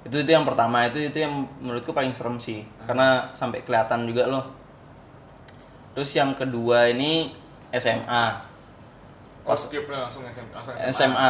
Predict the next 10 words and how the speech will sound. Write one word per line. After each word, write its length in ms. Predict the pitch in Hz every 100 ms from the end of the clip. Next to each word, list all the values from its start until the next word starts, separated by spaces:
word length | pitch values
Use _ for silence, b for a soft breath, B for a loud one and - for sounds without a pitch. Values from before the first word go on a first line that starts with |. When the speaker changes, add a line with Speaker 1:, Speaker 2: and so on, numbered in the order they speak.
| 113
Speaker 1:
terakhir, 360 | 120 113 117 113
eh, 440 | - 117 113 110 110
apa 160 | 120
yang, 180 | 135 123 120 113
yang 180 | 113 110 113
lanjutannya 580 | 110 113 110 110 113 113
yang, 120 | 113 113 117
yang 140 | 110
lumayan 320 | 110 110 113 113
serem. 360 | 120 120 113